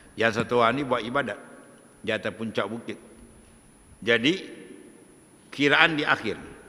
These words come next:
Yang seorang buat maksiat ni, dia teringat kawan dia kat atas bukit buat ibadat Allah. Kalau dia mati alangkah eloknya. Kalau aku mati dekat ni berat ni, kata. Dia pun ambil keputusan, "Aku nak taubat lah," dia kata. Kan? Yang kawan atas bukit pula dia kata, "Eh, kawan aku duduk bawah tu maksiat, aku nak try lah," dia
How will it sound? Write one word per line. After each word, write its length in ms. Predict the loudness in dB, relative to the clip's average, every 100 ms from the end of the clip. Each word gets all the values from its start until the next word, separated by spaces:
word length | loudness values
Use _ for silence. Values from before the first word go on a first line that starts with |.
| -20 -20 -20 -20 -10
Yang 320 | 0 2 4
seorang 240 | 4 4 6
buat 160 | 4
maksiat 400 | 4 0 2 2 2
ni, 160 | 0
dia 140 | -2 -4
teringat 480 | -2 0 2 2
kawan 320 | 4 4 4 2
dia 80 |
kat 160 | -2 -2
atas 80 | -2
bukit 240 | -2 -2
buat 320 | 2 4 4
ibadat 400 | 2 0 0 -2
Allah. 400 | -4 -4 -4 -4
Kalau 180 | -2 -2
dia 140 | 0 -2
mati 320 | -4 -4 -4
alangkah 340 | -2 -4 -4
eloknya. 400 | -6 -6 -8 -10
Kalau 220 | -6 -2 -2
aku 220 | -2 -4
mati 260 | -4 -4
dekat 220 | -8 -6 -6
ni 100 | -6
berat 380 | -4 -4 -4
ni, 160 | -6 -14
kata. 80 | -14 -18 -20 -20 -20 -18
Dia 140 | -8 -2
pun 120 | 2
ambil 240 | 2 2
keputusan, 320 | -2 0 2 2
"Aku 100 | 0
nak 160 | -2 0
taubat 320 | 4 4 4
lah," 60 | 0
dia 60 | -2
kata. 100 | -6 -10 -16 -20 -20 -8
Kan? 160 | -6 -6 -10 -20 -6
Yang 200 | -2 0
kawan 280 | 4 6 6
atas 120 | 4 -2
bukit 180 | 0 -2
pula 140 | 0 -2
dia 80 | 0
kata, 220 | 0 0 -4 -6 -14 -18 -8
"Eh, 160 | -6
kawan 400 | -2 -2 0 0
aku 120 | -2 -4
duduk 160 | -6 -2
bawah 320 | 0 2 0
tu 160 | -2
maksiat, 320 | -8 -6 -6 -4
aku 80 |
nak 160 | -6 -6
try 320 | -2 0 0
lah," 160 | 0
dia 100 | -2